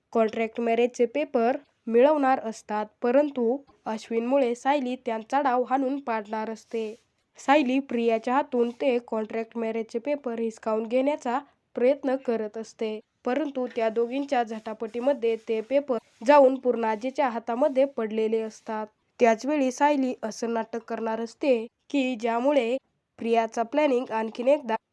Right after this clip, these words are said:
तिच्यावरतीच उलटणार असतो. तर आता प्रिया आणि अस्मिता असं कोणतं प्लॅनिंग करून ते कॉन्ट्रॅक्ट मॅरेजचे पेपर कसे मिळवणार आणि अश्विनमुळे सायली त्यांचा डाव कसा हाणून पाडणार व अर्जुन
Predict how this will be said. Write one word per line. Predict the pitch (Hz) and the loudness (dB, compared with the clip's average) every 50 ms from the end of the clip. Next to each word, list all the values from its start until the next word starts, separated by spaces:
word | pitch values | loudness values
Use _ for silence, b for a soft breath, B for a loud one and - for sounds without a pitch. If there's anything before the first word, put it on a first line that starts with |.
| _ _ - | _ _ -10
तिच्यावरतीच | 240 214 247 233 240 254 294 302 311 277 277 285 - | -8 -2 0 2 2 4 2 2 2 -2 -6 -6 -4
उलटणार | 233 226 226 226 220 220 226 226 220 220 | -6 -4 -4 -4 -4 -4 -4 -4 -4 -6
असतो. | 220 220 - - - 226 220 220 214 214 _ _ _ _ _ _ - | -6 -10 -12 -14 -10 -8 -8 -8 -10 -12 _ _ _ _ _ _ -2
तर | 233 220 226 | -2 2 2
आता | 269 277 277 247 240 247 | 2 2 2 2 0 0
प्रिया | 240 - - 214 214 220 220 220 | -2 -4 -8 -6 -4 -2 -2 -2
आणि | 220 220 220 226 | -2 -2 -2 -2
अस्मिता | 226 247 - - 294 294 285 247 226 226 - - | -4 -4 -4 -4 -4 -4 -2 -2 -2 -4 -4 -6
असं | 240 233 - - 233 226 | -8 -6 -2 -2 -2 -2
कोणतं | 226 _ - 226 220 214 - 220 | -2 _ -4 -4 -4 -4 -6 -10
प्लॅनिंग | 214 - 226 220 220 214 214 214 208 - | -8 -6 -4 -4 -4 -4 -4 -6 -4 2
करून | 269 269 269 240 233 226 247 - _ _ _ _ _ - | 2 2 2 2 -4 -6 -6 -12 _ _ _ _ _ 4
ते | 269 269 254 262 254 - | 6 6 6 4 2 -2
कॉन्ट्रॅक्ट | 226 220 214 214 226 226 220 - 226 | -6 -6 -6 -4 -6 -6 -6 -4 -4
मॅरेजचे | 226 226 220 214 214 214 - - 233 | -2 -2 -2 -2 -4 -4 -4 -4 -2
पेपर | 226 277 294 285 294 226 226 240 | 0 0 0 0 0 -4 -6 -6
कसे | - - 220 220 - 233 | -6 -8 -12 -8 -6 -4
मिळवणार | 220 233 262 285 294 277 226 220 226 220 220 _ _ _ - | 0 2 2 4 4 2 2 -2 -4 -6 -8 _ _ _ -6
आणि | - 262 262 240 240 247 | -2 -2 -2 -2 -2 -6
अश्विनमुळे | - 226 220 - - 233 233 247 269 294 285 233 220 214 _ _ - | -6 -8 -10 -8 -6 -6 -4 -2 0 0 0 0 -2 -2 _ _ -4
सायली | - - 285 311 285 254 262 269 269 - | 2 4 6 6 6 4 0 -2 -2 -4
त्यांचा | 233 220 220 214 254 269 | -4 -4 -4 -4 -2 -2
डाव | 294 247 233 247 | 0 0 0 -2
कसा | 247 247 - 220 - - | -4 -4 -8 -12 -10 -10
हाणून | 220 208 220 220 220 220 | -8 -6 -6 -6 -6 -6
पाडणार | 220 - 269 285 262 262 226 214 214 - - _ _ _ _ - | -4 -2 -2 -2 -2 -4 -4 -6 -8 -10 -12 _ _ _ _ -14
व | 240 214 214 233 | -8 -2 -2 0
अर्जुन | 233 247 262 294 277 262 247 254 | 2 2 0 0 -2 -4 -4 -4